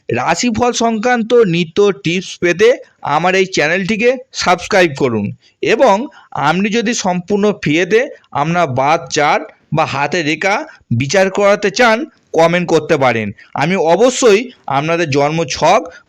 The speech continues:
বা হাতে রেখা বিচার করে দেব। চলে আসি মূল আলোচনায়। প্রথমেই বলবো, দেখুন তুলা রাশি মানুষরা,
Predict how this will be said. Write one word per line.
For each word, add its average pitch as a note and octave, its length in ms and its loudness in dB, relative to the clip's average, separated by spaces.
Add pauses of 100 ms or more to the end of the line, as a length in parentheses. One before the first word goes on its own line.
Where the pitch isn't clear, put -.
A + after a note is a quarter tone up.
বা F3 140 2
হাতে C#3+ 360 -2
রেখা E3 320 2 (400)
বিচার E3 280 2
করে C#3+ 240 2
দেব। A#2 180 0 (420)
চলে G3+ 240 2
আসি B3+ 260 2 (160)
মূল G3+ 160 2 (120)
আলোচনায়। C#3 480 -2 (340)
প্রথমেই A#3 500 0
বলবো, A3+ 260 0
দেখুন G#3 340 0 (360)
তুলা F#3+ 280 0
রাশি G#3 260 0 (100)
মানুষরা, F3+ 400 0